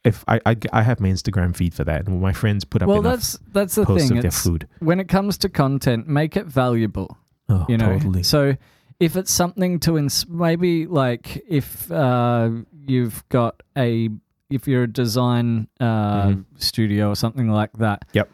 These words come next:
Speaker 2: Let's do a monthly inspirations
Speaker 1: Boom.
Speaker 2: mail out
Speaker 1: Exactly.
Speaker 2: or something like that, which
Speaker 1: Exactly.
Speaker 2: showcases some of the work, like, maybe, you know, something you did a couple of years ago, something you did this year,
Speaker 1: Yeah,
Speaker 2: you
Speaker 1: yep,
Speaker 2: know?
Speaker 1: yep. Or even the time lapse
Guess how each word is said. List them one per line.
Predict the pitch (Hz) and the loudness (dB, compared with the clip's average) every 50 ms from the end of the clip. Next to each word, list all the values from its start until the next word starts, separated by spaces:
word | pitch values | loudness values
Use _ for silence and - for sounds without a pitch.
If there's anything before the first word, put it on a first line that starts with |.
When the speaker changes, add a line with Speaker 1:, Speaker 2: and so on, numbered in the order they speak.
| _ _ _ - | _ _ _ -2
Speaker 2:
Let's | 151 143 143 - - | -2 -2 -2 -4 -2
do | - 170 165 | -2 0 0
a | 147 | 2
monthly | 135 131 131 131 127 139 - - - 139 127 127 123 - 127 123 117 - - - 127 117 | 0 0 0 0 -2 -4 -6 -6 -2 0 0 0 0 0 -2 0 -2 -4 -2 0 2 2
inspirations | 117 107 107 107 - - - 117 104 104 104 107 104 - - - - _ _ _ _ _ _ _ _ _ _ _ | 2 2 0 0 -2 -2 -2 -2 0 0 -2 -2 -4 -6 -8 -10 -14 _ _ _ _ _ _ _ _ _ _ _
Speaker 1:
Boom. | - - 107 | 2 2 4
Speaker 2:
mail | 101 110 107 107 104 | 4 4 2 0 0
out | 101 95 95 98 - - - - | 0 0 -2 -4 -6 -4 -4 -2
Speaker 1:
Exactly. | 110 92 95 95 85 104 - | 0 2 2 2 2 2 0
Speaker 2:
or | |
something | 123 113 113 131 113 110 110 | -2 -2 0 -2 0 0 0
like | 107 104 107 - - | 0 0 -2 -2 -2
that, | 113 107 101 - _ | -2 -2 -2 -4 _
which | - 117 117 | -2 -2 0
Speaker 1:
Exactly. | 98 82 - | 0 0 2
Speaker 2:
showcases | 127 117 113 107 - 117 113 110 - 127 117 110 | 2 2 2 0 0 0 0 0 -2 -4 -4 -4
some | - - 120 113 113 | -2 -2 0 0 0
of | 113 92 - | -2 -2 -2
the | - 117 | -2 0
work, | 107 110 110 110 113 123 - - - - _ | 0 2 0 0 -2 -4 -6 -12 -16 -6 _
like, | 135 117 107 107 - - - _ _ _ _ | 0 0 0 -2 -4 -10 -20 _ _ _ _
maybe, | - 127 120 120 113 120 120 113 110 - _ _ _ _ _ _ _ 139 127 _ _ _ | -2 0 0 0 0 0 -2 -4 -6 -10 _ _ _ _ _ _ _ -20 _ _ _ _
you | 147 127 117 | -4 -2 0
know, | 113 110 113 | 0 0 -2
something | 123 - - 127 - - 139 120 | -2 -2 -2 -4 -2 0 0 0
you | 117 110 | 0 0
did | 104 123 113 107 110 - _ _ _ _ _ _ _ _ _ | 0 -2 -2 -4 -6 -10 _ _ _ _ _ _ _ _ _
a | - | -8
couple | - - 123 120 - 120 | -2 -2 -2 0 0 0
of | 117 | 0
years | 127 147 165 160 151 | 2 0 0 0 0
ago, | 143 160 156 147 147 | 0 0 0 0 0
something | - - - 139 135 120 120 | -2 -4 -4 -2 -2 -2 -2
you | 113 | -2
did | 107 117 113 110 104 101 - - - | -2 -2 -4 -4 -6 -8 -12 -18 -4
this | - 120 104 - - 110 | -2 -2 -2 0 0 -2
year, | 101 101 | 0 0
Speaker 1:
Yeah, | 113 110 | 2 0
Speaker 2:
you | 104 - - | 0 0 2
Speaker 1:
yep, | 156 180 113 | 2 2 2
Speaker 2:
know? | 113 127 131 - _ _ | 0 -2 -6 -8 _ _
Speaker 1:
yep. | 135 - - - - | 0 0 2 2 2
Or | 127 117 120 | 2 2 4
even | 131 127 135 | 2 2 0
the | 123 | 0
time | 104 - - 127 123 123 127 | 0 0 0 2 0 2 2
lapse | 123 123 - - - - - | 0 0 0 -2 -4 -4 -4